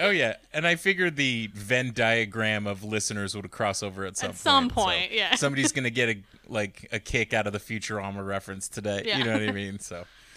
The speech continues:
Speaker 1: um, yeah, I, I love talking to people. I think it's really cool that we have,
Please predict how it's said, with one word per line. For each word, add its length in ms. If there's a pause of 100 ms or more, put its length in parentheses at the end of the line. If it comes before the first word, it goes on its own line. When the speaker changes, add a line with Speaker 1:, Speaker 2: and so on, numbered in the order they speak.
(220)
Speaker 1:
um, 340 (300)
yeah, 240 (200)
I, 200 (540)
I 80
love 200
talking 300
to 60
people. 400 (120)
I 120
think 180
it's 140
really 320
cool 340
that 140
we 120
have, 200